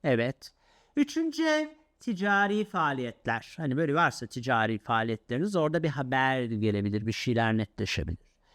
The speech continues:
Üçüncü ev seyahatler, haydi bakalım tatile seyahate olabilir. Üçüncü ev tabii ki aracınız. Belki de haydi aracı satıyoruz.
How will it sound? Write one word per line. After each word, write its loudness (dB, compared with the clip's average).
Üçüncü -2
ev 0
seyahatler, 0
haydi 2
bakalım -6
tatile 0
seyahate -6
olabilir. -2
Üçüncü 0
ev 0
tabii 0
ki -6
aracınız. -6
Belki -2
de -2
haydi 0
aracı -2
satıyoruz. -4